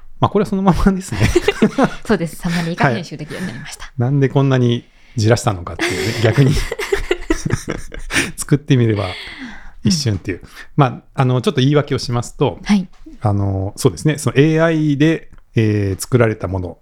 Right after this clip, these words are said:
Speaker 1: 大体編集できて、まあ、文字起こしの文字もそうだし、
Speaker 2: はい。
Speaker 1: えー、見出しの内容もそうだし、えーと、話者分離この、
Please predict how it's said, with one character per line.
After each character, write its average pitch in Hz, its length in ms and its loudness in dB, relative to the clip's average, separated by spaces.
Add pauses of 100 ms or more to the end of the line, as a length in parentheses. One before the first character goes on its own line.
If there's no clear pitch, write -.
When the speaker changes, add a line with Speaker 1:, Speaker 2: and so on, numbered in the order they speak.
Speaker 1:
大 143 220 4
体 165 160 2
編 151 220 2
集 139 180 2
で 123 140 2
き - 80 -16
て、 - 360 2
ま 113 100 2
あ、 - 20 2
文 110 120 4
字 110 100 2
起 110 60 2
こ - 100 -4
し - 100 -12
の 92 80 -6
文 98 100 -2
字 90 80 -8
も 82 120 -10
そ 101 140 -4
う 90 40 -6
だ 85 100 -8
し、 131 360 -2
Speaker 2:
は 214 120 -2
い。 202 40 0 (360)
Speaker 1:
え 98 220 0
ー、 87 40 -2
見 101 80 2
出 98 120 2
し 90 260 -6 (320)
の 104 80 0
内 95 180 0
容 90 80 -6
も 85 60 -10
そ 98 140 -6
う - 20 -8
だ 85 80 -10
し、 - 320 -4 (480)
え 95 140 -2
ー 82 40 -6
と、 - 120 -4
話 104 100 4
者 107 120 0
分 101 180 -2
離 98 160 -4 (640)
こ 123 120 2
の、 110 140 0